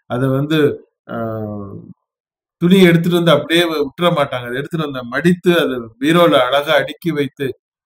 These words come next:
அவங்க ஸ்-, school uniform எல்லாம் அவங்க உடனே அன்னைக்கே துவைத்து வைத்து, என்னுடைய tiffin box எல்லாம் கழுவி காய வைத்து, சமையல் செய்து, காலையில ஒண்ணு, மத்தியானம் பத்து மணிக்கு ஒண்ணு,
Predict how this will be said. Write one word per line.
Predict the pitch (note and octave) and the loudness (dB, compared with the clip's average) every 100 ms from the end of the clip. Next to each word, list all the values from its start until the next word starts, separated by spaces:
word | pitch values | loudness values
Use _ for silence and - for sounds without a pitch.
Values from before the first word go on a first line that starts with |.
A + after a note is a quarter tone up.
| _ _ _ _ | _ _ _ _
அவங்க | A#2+ C3 C3 B2 | -8 -4 -4 -6
ஸ்-, | G#2+ - - | -8 -14 -18
school | - F#3 G3+ | -4 4 6
uniform | F#3 F3 F3+ E3 D3+ | 8 8 6 6 0
எல்லாம் | D3 D3 D3 | 0 0 0
அவங்க | C#3 - - | -2 -10 -18
உடனே | A2+ A#2 C#3+ E3+ | -18 -10 -4 -2
அன்னைக்கே | D#3 B2+ C3 C#3+ D#3+ D#3 C3+ | -2 -4 -10 -10 -8 -8 -6
துவைத்து | C3+ D#3+ - D3 | -6 -6 -4 -4
வைத்து, | C3+ - B2+ - _ _ _ _ | -6 -6 -10 -10 _ _ _ _
என்னுடைய | C3 C3 B2+ | -6 -4 -2
tiffin | C#3+ D3 F3 | -2 2 4
box | E3 D3+ D3+ | 4 2 0
எல்லாம் | D3 D3+ D3 | -2 -2 -4
கழுவி | C3+ C#3 D#3+ D#3+ | -4 -4 -2 -4
காய | - B2+ D3+ E3 | -4 -2 0 0
வைத்து, | D3 C3+ - A#2 _ _ _ _ _ | -2 -6 -12 -18 _ _ _ _ _
சமையல் | - D3 D#3 F#3 F3+ | -6 0 4 6 6
செய்து, | F3 C#3+ C3 | 4 0 -2
காலையில | - B2+ D3+ E3+ D#3+ C#3+ | -2 0 2 2 0 -2
ஒண்ணு, | C3 B2 | -6 -12
மத்தியானம் | A#2+ C3 D#3+ E3 D#3 | -14 -6 -2 -2 -4
பத்து | C3+ - | -10 -4
மணிக்கு | F3 E3+ E3 | -2 0 -2
ஒண்ணு, | C#3 | -8